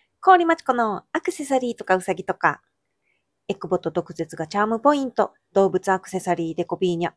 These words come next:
ブランドディレクターの氷町子です。デコビーニャは、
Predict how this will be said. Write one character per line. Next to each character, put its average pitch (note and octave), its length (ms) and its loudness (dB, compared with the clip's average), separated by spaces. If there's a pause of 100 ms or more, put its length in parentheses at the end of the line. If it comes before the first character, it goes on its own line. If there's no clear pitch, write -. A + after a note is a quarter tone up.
ブ - 80 -8
ラ F#3 100 2
ン F3 80 -6
ド F3+ 140 -2
デ F3+ 80 0
ィ F3 60 2
レ F3 80 0
ク - 120 -16
タ D#3+ 140 -2
ー D#3+ 60 -4
の E3 100 -8
氷 F3+ 340 2
町 F#3+ 220 -2
子 F#3+ 160 -2
で D4+ 160 6
す。 - 240 -10 (880)
デ G#3 60 -2
コ G#3 140 -2
ビ F#3+ 140 -2
ー F#3+ 60 -2
ニ F#3 120 -2
ャ - 20 -4
は、 C4 200 2